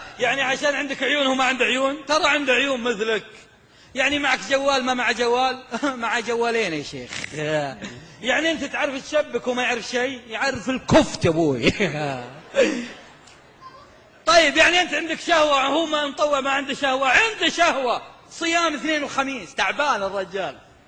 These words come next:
<laughs> إيه، لكن هو استجاب لأمر الله،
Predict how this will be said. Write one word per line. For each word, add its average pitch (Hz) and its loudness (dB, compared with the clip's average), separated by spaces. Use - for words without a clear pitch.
<laughs> - -8
إيه، 269 0
لكن 320 4
هو 370 2
استجاب 330 2
لأمر 302 0
الله، 285 0